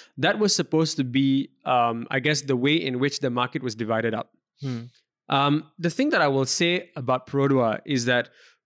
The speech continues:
Speaker 1: Perodua kept to their area of expertise in these. I just realized that my math was off.
Speaker 2: Hmm.
Speaker 1: Um, and this is the problem with being a nineties baby, you know,
Speaker 2: <laughs>
Speaker 1: because when you think,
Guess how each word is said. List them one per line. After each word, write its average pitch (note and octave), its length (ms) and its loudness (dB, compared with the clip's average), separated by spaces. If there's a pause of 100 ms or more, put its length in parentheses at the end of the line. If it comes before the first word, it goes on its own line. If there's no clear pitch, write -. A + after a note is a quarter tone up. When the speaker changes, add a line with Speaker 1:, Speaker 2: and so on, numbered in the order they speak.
Speaker 1:
Perodua G#3+ 720 4 (400)
kept - 540 -2 (440)
to F#3 260 4
their C3 340 2
area D#3+ 440 2
of C3+ 300 -4
expertise C3+ 1040 -2 (720)
in G#3 340 2
these. C#3 800 0 (800)
I B2+ 80 -2
just C#3+ 200 0
realized C3 300 2
that A#2 100 -2
my G#2+ 80 -2
math A#2 260 -4
was G#2+ 120 -6
off. G2 240 -6 (220)
Speaker 2:
Hmm. C3 140 -4 (140)
Speaker 1:
Um, A#2 320 0
and B2+ 220 -2
this E3 140 0
is C#3 60 -6
the B2 100 -2
problem C3+ 260 0
with A#2+ 140 0
being C3 160 2
a A#2 40 0
nineties A2+ 360 -2
baby, A2+ 260 2
you A2 120 2
know, D3+ 100 2
Speaker 2:
<laughs> D3 100 0
Speaker 1:
because D3+ 200 0
when C#3+ 120 0
you C3+ 80 2
think, F3 320 -4